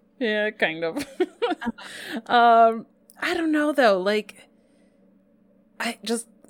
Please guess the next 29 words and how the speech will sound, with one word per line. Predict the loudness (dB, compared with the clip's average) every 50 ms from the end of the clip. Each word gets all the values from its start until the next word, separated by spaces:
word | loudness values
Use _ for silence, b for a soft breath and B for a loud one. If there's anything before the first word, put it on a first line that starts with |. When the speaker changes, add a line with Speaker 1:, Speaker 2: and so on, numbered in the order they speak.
| -8 -2
Speaker 1:
that | 2 2 2 2 0
requirement | -6 -6 -8 -12 -12 -10 -6 -4 -2 -2 -2 -2 -2 -4 -2 -2 -2 -2 -4 -4 -4 -4
of | -4 -4 -4
having | -2 0 0 0 0 0 -4 -2 -2 -2 -4 -4 -4
a | -4 -6
friendly | -6 -6 -8 -4 -2 -2 -2 -2 -4 -4 -2 -2 -2 -2 -4
undead | -4 -4 -4 -4 -6 -6 -4 -2 -2 -2 0 -2 -4 -4 -6 -14 _ -8
died | -6 -4 -2 -2 -2
after | -4 -4 -4 -6
your | -4 -4
last | -4 -6 -6 -6 -8 -6
turn | -6 -6 -6 -6 -6 -10 -10
for | -6 -8 -6
that | -4 -4 -6 -6 -8 -8
battle | -8 -8 -8 -10
cry | -6 -4 -4 -4
to | -4 -6
even | -8 -8 -10 -10
trigger | -10 -12 -10 -10 -10 -8 -6 -6 -4 -4 -4 -4
is, | -4 -4 -4 -4 -4 -6 -8 -10 B B B B B B B B B B
I | -6 -4
think, | -2 -2 -2 -2
what's | -2 -4 -4 -6
really | -8 -6 -4 -2 -2 -2 -4
catching | -4 -4 -4 -4 -4 -4 -8 -8 -6 -6
me | -6 -6 -6
up. | -6 -6 -8 -10 _ -10
Because, | -10 -6 -4 -4 -4 -2
like, | -2 -2 -2 -2 -6 -10 -20 -20